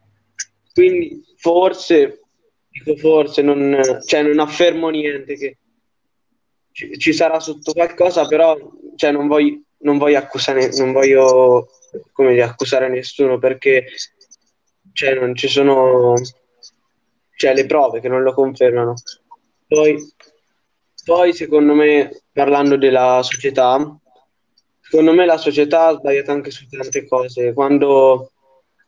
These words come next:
cioè, quando c'era Cosmi e avevano fatto tutte quelle sconfitte, di lì, lì la società doveva intervenire e non è intervenuto, non è intervenuta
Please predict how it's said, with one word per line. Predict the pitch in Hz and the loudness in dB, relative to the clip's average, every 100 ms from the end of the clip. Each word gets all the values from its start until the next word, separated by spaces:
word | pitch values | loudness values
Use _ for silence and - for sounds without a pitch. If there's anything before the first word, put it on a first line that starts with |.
| _ _ | _ _
cioè, | 143 135 - | -2 -2 -4
quando | - 143 143 | -4 0 2
c'era | 139 139 135 131 | 2 0 0 -2
Cosmi | 135 139 135 135 131 127 - | -2 -2 -2 -4 -4 -6 -10
e | - 139 131 127 123 117 120 _ _ _ | -2 2 2 2 2 0 -6 _ _ _
avevano | 139 139 | -4 -2
fatto | 135 135 - 135 135 - | -4 -2 2 2 2 -4
tutte | 143 147 147 | -4 -2 -2
quelle | 139 131 | 0 -2
sconfitte, | - 139 131 127 127 127 123 - 131 131 - _ _ _ - - | -2 -2 -2 -4 -2 -2 -2 -2 -2 -4 -10 _ _ _ -10 -4
di | 147 170 | 0 2
lì, | 185 - 156 | 2 0 -2
lì | 165 180 | 2 2
la | 160 | 2
società | 143 147 165 170 | -4 -4 -4 -2
doveva | 170 160 143 139 | -2 0 -2 -6
intervenire | 135 143 139 151 165 170 143 | -6 -6 -2 0 2 2 0
e | 120 131 123 | 0 -2 -2
non | 135 135 | 0 0
è | |
intervenuto, | 139 147 147 147 151 131 123 123 123 _ _ _ _ - 139 | 0 0 -2 0 -2 -2 -4 -4 -6 _ _ _ _ -6 -2
non | 143 147 147 | 2 2 2
è | |
intervenuta | 147 147 143 156 143 135 | 0 -2 0 0 0 0